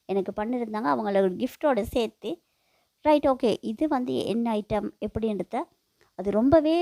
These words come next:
அது தூக்கும் போதே பாரமா இருந்துச்சு. அது என்ன கிஃப்ட் அப்படின்றத நாங்க பார்ப்போம். ஓகே, இப்ப நீங்க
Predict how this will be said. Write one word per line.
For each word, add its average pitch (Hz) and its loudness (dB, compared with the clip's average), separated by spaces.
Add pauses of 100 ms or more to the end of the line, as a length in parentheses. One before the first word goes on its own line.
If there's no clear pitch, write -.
(180)
அது 190 -12
தூக்கும் 285 -4
போதே 254 4
பாரமா 214 -2
இருந்துச்சு. 190 -6 (540)
அது 190 -6
என்ன 277 4
கிஃப்ட் 294 -4
அப்படின்றத 202 -8
நாங்க 185 -2
பார்ப்போம். - -8 (3500)
ஓகே, 196 -10 (1200)
இப்ப 214 -6
நீங்க 202 -2